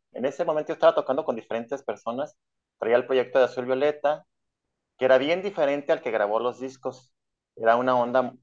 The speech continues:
como más oscura, muy influenciado por Caifanes, porque era la que más nos estaba influenciando, pero también estaba tocando con,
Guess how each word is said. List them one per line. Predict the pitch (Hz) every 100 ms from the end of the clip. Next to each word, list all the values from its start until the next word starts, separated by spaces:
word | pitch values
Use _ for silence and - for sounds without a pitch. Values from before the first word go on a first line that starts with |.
| -
como | - 107
más | 104 110
oscura, | 120 - 123 123 131 135 - _ _ _ _
muy | - 147 160
influenciado | 175 - 139 131 135 147
por | 147
Caifanes, | - 104 113 113 139 - _ _ _ _ _ -
porque | 98 113
era | 117
la | 107
que | 104
más | 98 104 107 117
nos | 110 -
estaba | - 110
influenciando, | 113 101 98 110 107 107 123 _ _ _ - - _ _ -
pero | 123
también | 123 123 131
estaba | 143 139 143 143
tocando | 139 - 127 135 143
con, | - 113 107 104 101 98 95 92